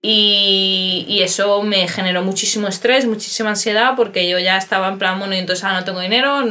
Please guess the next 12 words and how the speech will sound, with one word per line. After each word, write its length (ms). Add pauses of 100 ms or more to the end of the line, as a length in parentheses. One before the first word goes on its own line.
(160)
tal, 280
no 100
sé 180
qué", 220
pues 300 (280)
todo 220
lo 80
que 60
hablamos 300
de 100
gente 340
que 300